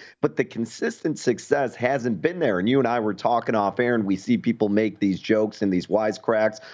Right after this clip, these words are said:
all the time about it being a Mickey Mouse championship. And look, it counts. We get it. But in a real sense, it was such a unique setting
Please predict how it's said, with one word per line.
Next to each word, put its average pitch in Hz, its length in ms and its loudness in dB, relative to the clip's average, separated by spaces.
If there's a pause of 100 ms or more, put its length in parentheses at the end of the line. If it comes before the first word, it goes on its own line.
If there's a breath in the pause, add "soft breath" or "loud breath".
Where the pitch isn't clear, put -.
(120)
all 117 160 0
the 104 80 -2
time 110 260 -2
about 107 320 2
it 95 100 -2
being 104 180 0
a 95 40 0
Mickey 107 320 0
Mouse 101 300 2
championship. 110 720 0
And 123 160 2
look, 123 260 0
it 117 160 0
counts. 135 400 -4
We 104 140 0
get 131 300 2
it. 135 160 -2
But 131 200 0 (240)
in 135 140 2
a 127 60 2
real 160 340 2
sense, 143 400 -2 (240 loud breath)
it - 160 0
was 147 220 0
such - 320 -4
a - 20 -6
unique 135 640 2
setting 165 640 -2